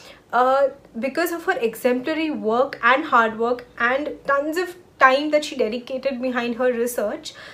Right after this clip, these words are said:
the society actually named a type of species of plant, which is a magnolia, behind her. So till today, there is a pure white Magnolia cobus plant, which is named as Magnolia cobus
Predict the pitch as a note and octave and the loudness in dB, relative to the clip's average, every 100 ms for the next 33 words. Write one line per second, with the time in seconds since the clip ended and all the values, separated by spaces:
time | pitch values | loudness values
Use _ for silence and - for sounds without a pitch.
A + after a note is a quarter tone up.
0 | - D4 - C#4+ C4+ B3 B3 D#4+ F4 - | -10 -8 -4 0 2 2 0 -4 -2 0
1 | B3+ - D#4 D4+ E4+ C4 B3+ C4+ D#4 E4+ | 0 -2 -8 -6 -4 -4 -2 -2 -4 -6
2 | - - - D4 - - C#4+ C#4+ E4 - | -8 -6 -4 -4 -6 0 2 2 -2 -4
3 | F#4 - - - C4+ B3+ D4 D4 D#4 D#4 | -4 -4 -20 -10 -8 -6 -8 -4 -4 -6
4 | - - B3+ A#3+ G#3+ A#3 - - - - | -18 -4 2 2 2 -4 -10 -20 -20 -6
5 | B3+ C#4 D4 D#4 C#4 A#3 A3+ B3 B3+ A3 | -4 -2 -2 0 0 0 0 0 2 -2
6 | A3+ A#3+ A3+ A#3 B3+ A3 G#3 G3 - - | 0 -2 0 -2 -2 -2 -2 -2 -6 -20
7 | - - - - A3 D#4+ - F4 A4+ - | -20 -20 -20 -8 -8 -8 -2 4 4 2
8 | C4+ B3 C#4+ G4 C4+ C#4 D4 F4+ - - | -2 0 -2 -2 2 2 2 -6 -6 2
9 | C#4 D4+ F4+ B3+ A#3 A#3+ D4 D4+ C4 B3 | 4 6 2 0 0 0 -2 0 2 2
10 | A#3+ A#3 C4 D4+ - - A#3+ G#3+ C4 C#4+ | 2 2 2 0 -2 0 0 2 0 0
11 | - - C4 A#3 A3+ D4+ C4 C#4 C4 C4 | -12 -10 0 2 2 -4 -4 -4 0 0
12 | C4 C#4+ D4 C4+ A#3 A#3 A3+ A#3+ C#4+ - | 2 0 2 0 0 0 0 0 0 -2
13 | C4+ A3+ A3 G4+ - - | 2 2 2 -2 -4 -16